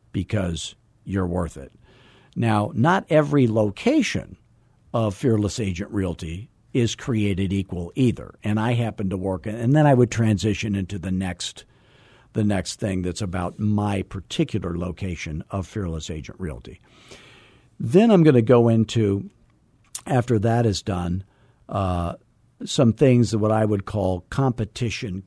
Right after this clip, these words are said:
crushing machine. So I'm gonna talk about things in the Fearless Agent l-, listing presentation that I know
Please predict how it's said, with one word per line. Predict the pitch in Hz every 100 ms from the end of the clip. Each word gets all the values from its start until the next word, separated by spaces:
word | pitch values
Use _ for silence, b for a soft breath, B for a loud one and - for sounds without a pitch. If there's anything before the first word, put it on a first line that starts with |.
| -
crushing | - 147 101 - 98 90
machine. | 92 82 - 104 60 50
So | - 110
I'm | 110 123
gonna | 113
talk | - 113 113 120
about | 104 101 104 b b b b _
things | - 156 156 139
in | 147 110
the | 104
Fearless | 151 139 127 113
Agent | 120 104 110 -
l-, | 135 -
listing | 123 123 - 104
presentation | 104 104 87 95 101 92 98 95 92
that | 135 110 -
I | 120 117
know | 110 123 113 90 90